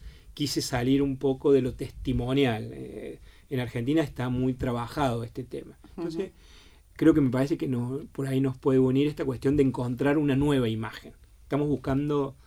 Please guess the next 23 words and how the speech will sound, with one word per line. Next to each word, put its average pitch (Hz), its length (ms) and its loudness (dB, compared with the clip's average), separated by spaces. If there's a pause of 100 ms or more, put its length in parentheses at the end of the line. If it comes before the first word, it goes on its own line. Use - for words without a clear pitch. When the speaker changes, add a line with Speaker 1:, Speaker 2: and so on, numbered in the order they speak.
(400)
Speaker 1:
nuevas 160 680 0
formas 135 400 2
de 120 80 -6
contar. 131 500 -10 (1200)
Speaker 2:
En 156 100 4
cualquier 170 240 6
caso, 190 280 0
tanto 180 500 2
ficción 170 500 -4
como 165 180 2
documental 156 640 2
que 151 80 -2
están, 151 540 4
eh, 147 100 2
como 143 200 -2
decimos, 147 600 0
eh, 127 460 -2
achicando - 460 -2
las 139 160 -4
fronteras, 147 440 0
que 147 120 -10
se 135 60 -12
están 139 360 -2